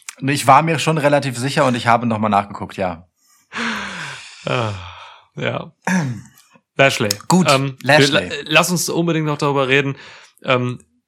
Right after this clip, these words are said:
Speaker 2: was dieser Mann auch, äh, für Afroamerikaner wirklich bedeutet, so. Lashley ist nämlich nicht nur jetzt, äh, einer von drei W W E, ähm, Championship-Trägern.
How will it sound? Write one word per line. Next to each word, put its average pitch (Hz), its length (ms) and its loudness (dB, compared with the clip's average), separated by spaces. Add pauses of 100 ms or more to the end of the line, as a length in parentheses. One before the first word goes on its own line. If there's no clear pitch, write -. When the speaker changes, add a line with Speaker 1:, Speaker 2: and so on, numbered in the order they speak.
(520)
Speaker 2:
was 127 480 0
dieser 139 240 0
Mann 139 220 0
auch, 131 380 0
äh, 120 340 2
für 135 180 0
Afroamerikaner 127 1300 -2
wirklich 139 600 -8 (960)
bedeutet, 143 580 0
so. - 260 -8 (280)
Lashley 151 320 2
ist - 160 -2
nämlich 139 320 -2
nicht 151 220 -2
nur 139 140 2
jetzt, 127 300 0
äh, 123 240 0
einer 135 280 0
von 120 280 -4
drei 123 360 2
W 123 260 0
W 127 240 -2
E, 147 220 -4 (420)
ähm, 107 380 -4 (1500)
Championship-Trägern. 123 1200 0